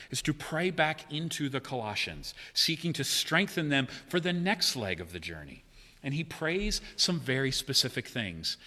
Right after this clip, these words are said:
And I want us to think carefully and deeply about how we might pray these things for our church. He begins, he says, "I pray that you would be filled with the knowledge of God's will in all spiritual wisdom and understanding."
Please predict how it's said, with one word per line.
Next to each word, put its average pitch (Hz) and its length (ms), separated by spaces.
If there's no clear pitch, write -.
And 143 120
I 139 60
want 160 260
us 214 120
to 190 100
think - 480
carefully 190 520
and 147 140
deeply 151 340
about 131 280
how 147 140
we 180 180
might 208 260
pray 170 240
these 170 300
things 123 300
for 165 420
our 135 260
church. - 640
He 170 100
begins, 165 500
he 151 120
says, 151 260
"I 139 60
pray 208 560
that 160 140
you 190 180
would 214 120
be 175 100
filled 233 520
with 190 180
the 143 80
knowledge 147 400
of 117 140
God's 120 320
will 151 320
in 123 180
all 117 140
spiritual 165 720
wisdom 131 500
and 104 140
understanding." 85 720